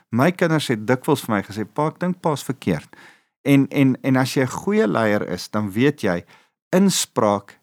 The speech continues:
help om jou veilig te hou. Ek het so 'n interessante artikel gelees rondom vleeniers in Amerika en chirurge in Amerika. En hulle sê vle-, vleeniers maak minder foute as chirurge.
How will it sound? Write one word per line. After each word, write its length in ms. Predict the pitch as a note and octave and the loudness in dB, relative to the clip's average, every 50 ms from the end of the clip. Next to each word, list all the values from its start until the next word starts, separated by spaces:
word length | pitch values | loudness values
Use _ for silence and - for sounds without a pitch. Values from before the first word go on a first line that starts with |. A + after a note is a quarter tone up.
| _ | _
help 460 | - D2+ F2 G#2 A#2+ B2 A#2+ A#2+ - - | -10 -6 -2 0 0 0 0 -2 -10 -8
om 160 | - A2 A2 | -6 -2 0
jou 120 | A2 A2 G#2 | 0 0 -2
veilig 440 | - - G#2 G2 G2 F#2+ F#2 - - | -2 -4 -4 -4 -4 -4 -6 -10 -12
te 80 | - - | -12 -12
hou. 120 | C#2+ - - _ _ - | -12 -12 -16 _ _ -16
Ek 100 | B2 - | -8 -8
het 100 | C#3+ - | -6 -2
so 100 | - D3 | 0 0
'n 40 | C3+ | 0
interessante 500 | C3 B2+ B2+ B2 - C#3+ C3 C3 - C3 | 0 -2 -4 -4 -2 -2 -2 0 0 0
artikel 460 | A2+ A2 - - A#2+ G2 - G#2+ G2+ | 0 0 -2 -4 -8 -4 -4 -4 -4
gelees 420 | - - F#2+ F2 E2+ D#2+ - - _ _ _ _ _ _ _ _ _ | -4 -6 -8 -6 -6 -6 -8 -12 _ _ _ _ _ _ _ _ _
rondom 460 | - - A2+ B2+ C3+ B2+ - C#3+ C3 A#2+ | -4 2 2 4 4 4 2 0 0 0
vleeniers 680 | - - C3 A#2+ A2 G#2 G#2 G#2 B2 D3+ F3 E3+ - - | -4 -2 0 2 2 2 4 4 4 4 2 2 0 -2
in 80 | D#3+ | 0
Amerika 640 | C#3+ C3 A2+ G#2 F#2+ F#2 F#2 F2+ - - G2 B2 B2+ _ _ _ - | 0 0 2 0 0 0 -2 -4 -4 -4 -6 -6 -6 _ _ _ -8
en 180 | - A2+ A2+ G#2+ | -2 -2 -2 0
chirurge 580 | - - C3 A2+ G2+ G2+ G2+ G#2 A2 G2+ A2 | 0 2 2 2 4 4 2 2 2 2 2
in 160 | G#2+ G#2 F#2+ | 2 2 2
Amerika. 580 | F2+ E2+ E2+ E2 E2 D#2+ E2 - - D#2 D#2+ - _ _ _ _ _ _ _ - | 0 0 -2 -2 -4 -6 -8 -10 -12 -16 -16 -16 _ _ _ _ _ _ _ -6
En 100 | F#2+ G#2 | -2 0
hulle 140 | G#2+ G#2+ G#2+ A2 | 0 0 0 -2
sê 220 | - - B2 A2+ | -2 -2 -2 -4
vle-, 360 | - - - B2 A#2+ G#2+ G2+ F2+ | -4 -4 -2 -2 0 0 -2 -6
vleeniers 600 | - - - C3 A#2+ G#2+ G#2 A2+ C3+ D#3+ E3 - - | -8 -4 -2 0 0 2 2 2 2 2 0 0 0
maak 220 | C#3+ C3 B2 - - | -2 -2 0 0 0
minder 220 | G#2+ A2+ C3 C#3 B2 | 0 2 2 0 0
foute 380 | - - A#2 G#2+ G#2 - G#2+ G2 | 0 0 0 0 0 0 -2 -2
as 120 | F#2 - - | -2 -2 -6
chirurge. 500 | - F#2 E2+ F2 E2 E2 F2 G2 A#2+ | -6 -4 -4 -4 -4 -6 -4 -6 -8